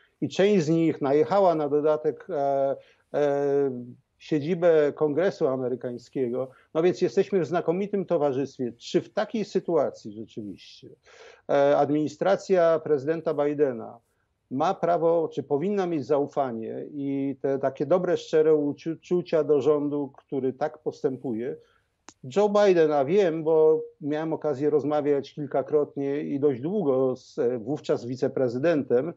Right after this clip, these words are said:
jest pełen najbardziej życzliwych uczuć do Polski i na pewno Polsce źle nie życzy, ale polityka odbywa się trochę na innych zasadach, niż wyobrażają sobie, e, panowie, który, którzy ją obecnie tworzą.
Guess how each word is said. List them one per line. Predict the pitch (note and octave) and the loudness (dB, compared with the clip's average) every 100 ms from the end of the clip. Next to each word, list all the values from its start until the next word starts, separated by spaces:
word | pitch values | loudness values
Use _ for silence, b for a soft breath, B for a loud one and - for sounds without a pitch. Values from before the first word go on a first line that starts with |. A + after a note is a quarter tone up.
| b b b b b - | b b b b b -2
jest | D3+ D#3 - | 2 2 2
pełen | F#3+ F3+ E3+ | 2 2 0
najbardziej | E3+ F#3 F3+ F3+ | 2 2 2 0
życzliwych | D3+ D#3 - F3+ E3+ - | 0 -6 -4 -2 -2 -4
uczuć | E3 F3+ D3+ | -6 -4 0
do | D#3 | 0
Polski | D#3 A#2+ - - G2+ A#2 | 2 -2 -6 -18 -18 -14
i | F3+ D3 | -8 -6
na | C#3+ | -2
pewno | G3 E3 E3+ D#3+ | -2 0 2 2
Polsce | D#3 E3+ D#3+ - C#3 | 2 -2 -4 -4 -2
źle | D3+ D3 | 0 0
nie | D3 | -2
życzy, | C3 C3+ - C#3 F3 - b b b - | -2 -6 -6 -10 -10 -14 b b b 0
ale | D#3 D#3 | 4 4
polityka | D#3 E3+ F#3+ G3+ F#3 F3 | 2 -2 -2 -4 0 2
odbywa | E3 D3 E3+ E3+ | 0 -2 -2 -2
się | D#3 E3 | -2 -4
trochę | E3 D#3+ D#3 | -4 -4 -4
na | D#3+ | -2
innych | F#3+ F#3+ A#2+ | -2 -2 -2
zasadach, | C#3 - D3 D3 C#3 | -4 0 0 2 0
niż | D3 C3 | -2 -2
wyobrażają | C3+ C3+ C3 B2 C#3 D3 | 0 0 0 0 -2 -4
sobie, | C#3 D3 C#3 C#3+ C#3+ E3 D3 C#3 C#3 C#3 | -2 -2 0 0 -2 -6 -6 -2 -2 -2
e, | |
panowie, | C3+ C#3 C#3+ C#3+ | -2 -2 0 -2
który, | - C#3+ C#3+ D3 E3 | -4 -4 0 -2 -2
którzy | - C3+ C3+ | -8 -4 0
ją | C#3 | 2
obecnie | C#3 C3+ C3+ D#3 | 2 0 -2 -4
tworzą. | D3 F#3+ D#3+ A#2+ G2 | 0 2 2 2 -8